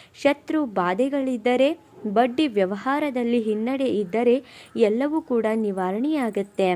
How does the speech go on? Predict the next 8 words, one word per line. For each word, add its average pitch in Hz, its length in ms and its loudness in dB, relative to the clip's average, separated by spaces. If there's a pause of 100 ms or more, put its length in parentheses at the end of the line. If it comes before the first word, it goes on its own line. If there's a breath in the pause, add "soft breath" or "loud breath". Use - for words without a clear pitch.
(320)
ನಿಶ್ಚಿತ 339 420 0 (180)
ಗುರಿ 220 320 -2
ತಲುಪಲು 214 640 0 (320 loud breath)
ಇನ್ನು 294 280 2
ಸಾಧನೆಯನ್ನು 233 960 0
ಮಾಡಲು 214 520 -2 (360 loud breath)
ಈ 247 160 0
ರಾಶಿಯವರಿಗೆ 240 800 0